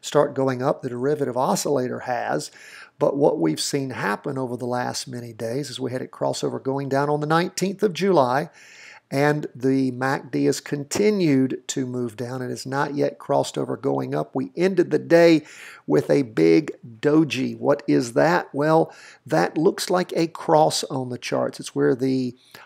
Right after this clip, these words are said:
open and the close on our Heikin Ashi are right around the same, and we've got a lot of movement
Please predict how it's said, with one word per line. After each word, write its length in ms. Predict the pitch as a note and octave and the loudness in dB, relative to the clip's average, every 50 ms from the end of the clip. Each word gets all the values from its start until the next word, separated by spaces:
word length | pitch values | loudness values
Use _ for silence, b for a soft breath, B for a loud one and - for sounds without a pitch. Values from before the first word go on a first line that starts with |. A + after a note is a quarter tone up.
| B - | B 2
open 260 | D3+ D#3+ D3+ E3+ D#3 | 2 4 4 2 0
and 100 | D3+ D3 | 0 0
the 40 | C#3+ | -2
close 380 | C#3+ - D3 C#3+ D3 D3 C3+ C#3 | -2 2 6 6 6 6 6 2
on 100 | C3 A#2+ | -2 -4
our 100 | A#2+ - | -4 -2
Heikin 460 | C3+ C#3+ C#3+ C#3 - C#3 B2+ B2+ - | -2 -2 -2 -2 -4 -6 -6 -6 -4
Ashi 440 | C#3 C#3 C#3+ C#3+ C3+ - - D3 C3+ | -2 0 0 0 -2 -4 -6 -6 -4
are 120 | B2+ A#2+ | -4 -4
right 260 | A#2 A#2+ C3 C3+ C#3 C3+ | -4 -2 -2 0 0 0
around 380 | C3 B2+ C3 C3 C3 B2+ B2+ | 0 0 0 -2 -2 -4 -6
the 60 | B2 | -6
same, 460 | A#2 - - - D3 C#3+ C#3+ C#3+ C3+ B2+ | -6 -4 -2 -2 0 0 -2 -2 -4 -6
and 80 | A#2+ | -8
we've 220 | A#2+ B2 C3 - - | -8 -8 -8 -6 -2
got 280 | - C3 B2 A#2+ - - | 0 0 0 0 -2 -2
a 60 | C3 B2+ | -4 -2
lot 400 | B2 B2 B2+ C3 C#3+ C#3+ C#3+ C3+ | -2 0 2 2 4 4 4 2
of 100 | A#2+ C3 | 0 -2
movement 400 | C3 C#3 C3 A#2+ C3+ B2+ - | -4 -6 -6 -6 -6 -8 -10